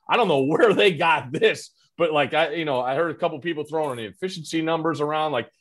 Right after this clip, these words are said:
they weren't even in the top whatever, and now they're, you know, one of the top efficiency <laughs> teams in the tournament. So it's just really, really cool to see. Uh, and it just goes back to me with, with that opportunity.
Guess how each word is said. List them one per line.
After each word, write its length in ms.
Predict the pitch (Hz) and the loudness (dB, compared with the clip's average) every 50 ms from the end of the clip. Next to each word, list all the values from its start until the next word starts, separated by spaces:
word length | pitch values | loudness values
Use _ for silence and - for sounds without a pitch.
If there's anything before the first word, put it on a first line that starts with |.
| _ - | _ 0
they 100 | 131 180 | 2 2
weren't 220 | 202 185 160 147 147 | 4 4 4 2 2
even 220 | 147 143 139 139 | 0 -2 -4 -4
in 100 | 139 135 | -4 -4
the 80 | 131 113 | -6 -6
top 320 | - - 143 147 143 - 117 | -6 -2 0 2 2 2 0
whatever, 480 | 117 117 131 170 180 156 139 131 123 120 | 0 0 2 4 4 2 2 0 -2 -2
and 100 | 123 127 | -2 -4
now 200 | 139 147 147 139 | -2 -2 -2 -2
they're, 300 | 135 139 143 139 131 - _ _ _ _ - | -2 -2 -2 -2 -4 -6 _ _ _ _ -6
you 80 | 135 | -4
know, 100 | 139 131 117 | -2 0 0
one 200 | 123 143 147 147 | 0 0 0 0
of 60 | 139 | -2
the 60 | 120 - | -2 -2
top 180 | 143 143 135 | -2 -2 -2
efficiency 520 | 139 117 - 143 151 143 131 127 - 147 123 | -4 -8 -8 -8 -10 -10 -10 -8 -6 -6 -6
<laughs> 120 | - 143 | -4 -2
teams 240 | 185 185 165 131 127 156 | -2 -2 0 0 -2 -4
in 120 | 139 110 | -4 -6
the 60 | 92 | -8
tournament. 520 | 92 - - 190 185 131 113 101 90 - - | -10 -6 -2 -2 -2 -2 -2 -6 -10 -12 -4
So 380 | - 123 113 110 104 - - - - _ - - - | 0 2 4 4 2 0 -4 -14 -20 _ -10 0 2
it's 160 | 202 196 196 | 2 2 4
just 220 | - 269 233 151 147 | 2 0 0 0 2
really, 320 | 160 185 196 190 180 165 160 | 6 6 8 8 8 6 4
really 280 | 165 170 165 160 135 - - | 4 2 2 0 -2 -2 -4
cool 240 | - 160 156 151 127 | -2 0 0 0 -2
to 60 | 131 - | -4 -8
see. 500 | - - 139 143 135 131 127 120 - _ _ _ _ _ - | -10 -8 -6 -4 -4 -4 -4 -6 -8 _ _ _ _ _ -2
Uh, 220 | 123 123 131 131 135 127 | 2 4 4 4 4 2
and 80 | 139 147 | 0 -2
it 100 | 139 113 147 | -4 -4 -4
just 180 | 180 139 - | -6 -6 -2
goes 220 | 180 180 175 139 120 | 0 0 0 0 0
back 280 | 151 151 151 143 - | 2 2 2 2 -2
to 100 | - 143 | -6 -8
me 160 | 139 143 143 | -6 -6 -4
with, 160 | 139 135 131 - - | -4 -6 -8 -8 -10
with 200 | 127 127 123 - | -8 -8 -4 -2
that 200 | 135 127 123 - 127 | -2 -2 -2 0 0
opportunity. 760 | 131 135 135 156 147 - - 135 123 110 95 82 78 - | 0 0 0 -2 -6 -8 -8 -8 -8 -8 -8 -12 -14 -18